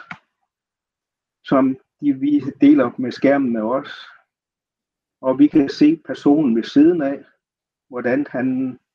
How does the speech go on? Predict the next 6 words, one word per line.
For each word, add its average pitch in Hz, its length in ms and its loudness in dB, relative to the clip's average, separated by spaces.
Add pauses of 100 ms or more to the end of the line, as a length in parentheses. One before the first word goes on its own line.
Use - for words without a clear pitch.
eller 120 200 -2
vedkommende 127 540 -2
ser, 120 500 -4
gebærder 131 520 0
sig, 113 240 -6 (760)
om 117 260 -8